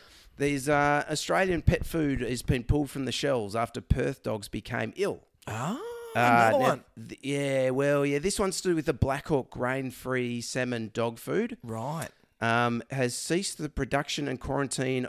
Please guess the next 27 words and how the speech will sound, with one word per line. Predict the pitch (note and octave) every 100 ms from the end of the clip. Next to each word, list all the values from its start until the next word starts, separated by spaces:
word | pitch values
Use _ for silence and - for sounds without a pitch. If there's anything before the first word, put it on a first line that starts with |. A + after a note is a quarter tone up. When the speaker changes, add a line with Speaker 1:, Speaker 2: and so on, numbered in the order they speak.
| -
Speaker 1:
of | A2+ G#2+
its | G#2+
product | - C#3 C#3+ C#3+
after | - A2+ A#2
reports | G#2 B2+ - -
dogs | A2+ A2 A#2
were |
becoming | A2 - A#2 A2+ -
unwell | G#2+ G2+ G2 G2
after | F#2+ -
eating | - G#2+ F#2
it. | F2+ _ _ - - - - _
Uh, | - G2 -
a | -
Perth | - D3+ E3 E3 C#3+
woman | C3+ B2+ A#2+ A2+ -
who's | G2+ G#2+ A2 G#2 -
called | - G2 G2 F#2 G#2 - _ -
Rach, | F2 F2+ A2 A3 - - -
but | G#2
that's, | - - - - -
doesn't | G2 G2+
want | G2
her | F#2+
last | F#2+ -
name | G#2+ A2+
published, | G2 F2+ D3 -